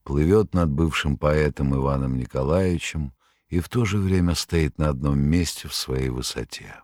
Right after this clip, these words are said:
Ивану Николаевичу все известно, он все знает и понимает. Он знает, что в молодости стал жертвой преступных гипнотизеров, лечился после этого и вылечился.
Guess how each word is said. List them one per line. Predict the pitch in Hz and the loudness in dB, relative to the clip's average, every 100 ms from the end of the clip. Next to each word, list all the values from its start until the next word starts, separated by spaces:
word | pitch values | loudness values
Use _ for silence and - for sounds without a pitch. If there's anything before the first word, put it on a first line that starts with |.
| _ _ _ _ _ _ | _ _ _ _ _ _
Ивану | 71 80 87 85 | 2 4 6 4
Николаевичу | 82 67 82 85 82 71 78 | 2 2 4 4 2 0 -4
все | - - 73 | -4 0 0
известно, | 69 67 85 95 87 82 | 0 0 2 2 2 0
он | 73 | 0
все | - 69 | -2 -4
знает | 65 71 69 64 - | -2 0 0 -2 -6
и | |
понимает. | - 67 69 69 60 50 - _ _ _ _ - | -4 -2 0 0 -4 -8 -16 _ _ _ _ 0
Он | 92 82 | 2 2
знает, | 82 92 90 | 4 4 2
что | - - 87 | 0 0 2
в | |
молодости | 92 98 87 73 65 - | 4 2 0 -2 -4 -4
стал | 65 - 69 | -6 -2 -2
жертвой | 64 69 65 62 62 | 0 0 -2 -4 -6
преступных | 69 65 - 65 65 64 | -4 -6 -4 -4 -4 -6
гипнотизеров, | 65 64 67 62 67 64 95 110 107 - _ _ _ - | -6 -6 -6 -4 -4 0 2 2 0 -4 _ _ _ -4
лечился | 67 67 - 110 80 101 | -4 0 2 2 2 0
после | 101 92 - 98 | 2 0 2 2
этого | 92 - 85 | 2 0 0
и | 71 | 2
вылечился. | 62 60 55 - - 53 - 52 | 0 -4 -6 -8 -6 -8 -8 -12